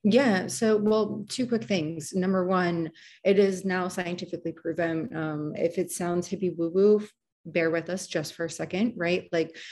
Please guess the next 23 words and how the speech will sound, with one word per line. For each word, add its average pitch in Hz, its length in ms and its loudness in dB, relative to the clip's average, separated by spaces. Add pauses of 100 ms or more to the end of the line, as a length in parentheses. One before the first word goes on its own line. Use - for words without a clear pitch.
(180)
when, 185 240 0
when 185 420 -2
they 185 120 2
say 214 180 2
to 220 80 0
kind 185 260 -2
of 160 280 -4
begin 175 260 -2
your 160 80 -2
meditation 160 560 -4
and 160 180 -4
roll 160 460 4
your 165 200 -2
eyes, 156 300 -4
you 160 80 -4
know, 156 80 -2
up - 240 -8
and 160 100 -2
back 147 280 -6
into 156 260 -8
your 143 160 -4
third - 260 -6
eye, - 280 -10